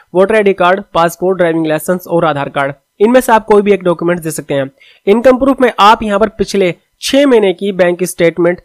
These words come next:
दे सकते हैं, सैलरी स्लिप आपको यहाँ पर देनी होगी पिछले तीन महीने की, और एड्रेस प्रूफ में आपको यहाँ पर राशन कार्ड, इलेक्ट्रिसिटी बिल, पासपोर्ट, इनमें से आप यहाँ पर कोई भी एक दे सकते हैं। एम्प्लॉयमेंट सर्टिफिकेट आपको यहाँ पर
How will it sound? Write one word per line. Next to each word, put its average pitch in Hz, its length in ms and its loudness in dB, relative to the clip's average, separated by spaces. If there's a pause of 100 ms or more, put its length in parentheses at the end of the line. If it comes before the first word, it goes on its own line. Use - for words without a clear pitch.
(140)
दे 165 160 -2
सकते 156 240 -8
हैं, 147 200 -6 (300)
सैलरी 208 380 2
स्लिप 254 280 -2
आपको 214 240 0
यहाँ 190 200 -2
पर 175 160 -2
देनी 170 220 0
होगी 196 260 -2 (280)
पिछले 180 280 0
तीन 233 240 -4
महीने 226 200 2
की, 240 160 -8 (220)
और 190 220 0
एड्रेस 202 280 0
प्रूफ - 260 -2
में 220 100 0
आपको 196 260 0
यहाँ 170 220 -2
पर 185 140 0
राशन 165 280 -2
कार्ड, 185 240 0
इलेक्ट्रिसिटी 170 560 -4
बिल, 185 180 0
पासपोर्ट, 151 560 -2 (220)
इनमें 208 180 0
से 214 120 -2
आप 196 200 2
यहाँ 190 140 -2
पर 196 120 -2
कोई 180 220 0
भी 185 200 -6
एक 165 220 -4 (320)
दे 170 140 -2
सकते 147 220 -10
हैं। 139 180 -6 (340)
एम्प्लॉयमेंट 233 560 4
सर्टिफिकेट 220 520 -2
आपको 180 240 -2
यहाँ 170 200 -2
पर 151 180 -4